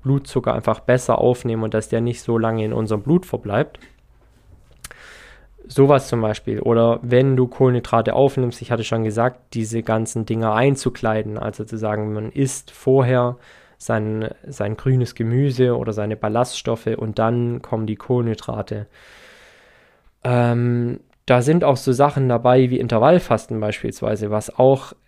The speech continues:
äh, langfristig helfen kann, den nüchternen Blutzuckerspiegel zu senken. Also alles, was hilft, zum einen die Quantität deiner,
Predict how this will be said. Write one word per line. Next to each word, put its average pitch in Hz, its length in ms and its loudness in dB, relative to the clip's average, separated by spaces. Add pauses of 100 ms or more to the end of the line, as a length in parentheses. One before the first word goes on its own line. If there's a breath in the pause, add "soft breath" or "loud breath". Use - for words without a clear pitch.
(200)
äh, 107 220 0
langfristig 123 720 -2
helfen 113 320 -2
kann, 110 300 -4
den 110 400 -2
nüchternen 123 400 0
Blutzuckerspiegel 110 920 -4
zu 110 140 -6
senken. 117 480 0 (500)
Also 120 280 -2
alles, 196 440 2
was 131 380 -2 (240)
hilft, 196 540 4 (480 soft breath)
zum 127 200 -2
einen 175 500 2 (200)
die 117 400 0
Quantität 123 1040 -2 (420)
deiner, 139 580 0